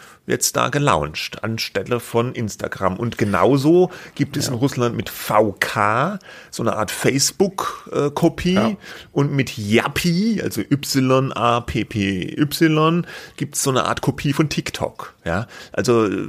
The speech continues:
Speaker 1: so ein
Speaker 2: eine, und eine
Speaker 1: bisschen
Speaker 2: Suchmaschine gibt's ja
Speaker 1: auch.
Speaker 2: ganz lange schon,
Speaker 1: Ja,
Speaker 2: Yandex.
Speaker 1: ja.
Speaker 2: Ähm, ja.
Speaker 1: Und,
Speaker 2: Mhm.
Speaker 1: äh, also man, man baut sich da so eine eigene Welt, eine eigene Informationswelt in Russland. Interessant fand ich, das ist aber schon ein paar Tage her,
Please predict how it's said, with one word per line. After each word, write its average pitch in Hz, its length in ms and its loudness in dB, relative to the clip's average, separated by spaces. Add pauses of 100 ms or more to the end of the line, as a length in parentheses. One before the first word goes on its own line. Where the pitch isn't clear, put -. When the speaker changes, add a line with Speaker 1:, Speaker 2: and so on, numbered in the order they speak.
Speaker 1:
so - 60 -8
ein 92 60 -6
Speaker 2:
eine, 92 120 -6
und - 120 -2
eine 120 100 2
Speaker 1:
bisschen 120 240 4
Speaker 2:
Suchmaschine 123 760 4
gibt's 113 240 -2
ja 110 140 4
Speaker 1:
auch. 147 220 4
Speaker 2:
ganz 82 120 -4
lange 131 200 2
schon, 131 240 4
Speaker 1:
Ja, 120 140 0
Speaker 2:
Yandex. 127 600 2
Speaker 1:
ja. 101 360 -2
Speaker 2:
Ähm, 101 80 -6 (200)
ja. 107 240 -12
Speaker 1:
Und, 131 320 0
Speaker 2:
Mhm. - 120 -2
Speaker 1:
äh, 135 40 4 (120)
also 135 200 0
man, 139 300 0
man 131 160 0
baut 117 240 2
sich 151 160 -2
da 156 240 0
so 160 80 2
eine 143 180 2
eigene 127 600 0 (200)
Welt, 123 680 0
eine 117 120 -4
eigene 139 280 -2
Informationswelt 104 960 -4
in 107 120 -6
Russland. 104 540 0 (220)
Interessant 151 640 2
fand 131 260 0
ich, 143 60 2
das 127 140 0
ist 117 80 -4
aber 123 120 2
schon 123 180 -2
ein - 20 -4
paar 113 180 -4
Tage 104 240 -2
her, 110 340 0